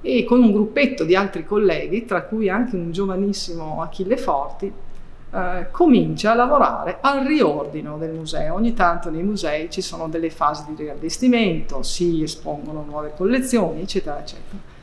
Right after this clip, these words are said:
E in questo momento c'è un disegno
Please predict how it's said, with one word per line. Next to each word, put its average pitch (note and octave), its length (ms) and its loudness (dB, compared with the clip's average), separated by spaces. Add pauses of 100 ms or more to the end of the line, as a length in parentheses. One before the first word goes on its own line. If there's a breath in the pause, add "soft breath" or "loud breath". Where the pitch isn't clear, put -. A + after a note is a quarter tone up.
(120 loud breath)
E A3+ 100 2
in C#4 140 2
questo F4 320 4
momento G3 760 0 (300)
c'è - 500 0
un D#4 220 6
disegno E3+ 920 0